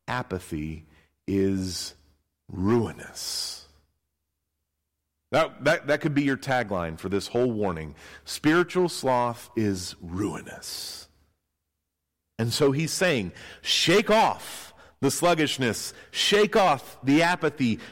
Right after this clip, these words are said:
shake off the slothfulness, pay attention to God's truth, and imitate those who came before you. That's what verse twelve is saying. So that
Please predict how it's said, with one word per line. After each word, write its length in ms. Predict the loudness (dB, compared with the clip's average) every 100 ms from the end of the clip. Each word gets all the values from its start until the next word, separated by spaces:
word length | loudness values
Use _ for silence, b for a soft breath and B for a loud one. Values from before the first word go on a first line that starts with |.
| B
shake 440 | -2 4 4 6
off 380 | 4 4 2 0
the 100 | 0
slothfulness, 840 | 2 2 2 2 0 2 0 -2 -10 -4
pay 220 | 2 2
attention 560 | 2 0 0 2 0
to 100 | 0
God's 320 | 2 2 0 -6
truth, 460 | 0 4 4 2 B B
and 220 | -2 -2 2
imitate 640 | 2 2 2 0 0 0
those 320 | 4 4 4 0
who 180 | -2
came 520 | -2 -2 0 2 -2 -6 B B
before 400 | -2 2 4 4
you. 180 | 4 2
That's 220 | 0 2
what 120 | 0 2
verse 200 | 0 2
twelve 260 | 0 2
is 100 | 0
saying. 400 | -2 -2 0 -4 -12 B B B B B _ _ _ _ -8
So 380 | -2 2 4 2
that 280 | -2 -6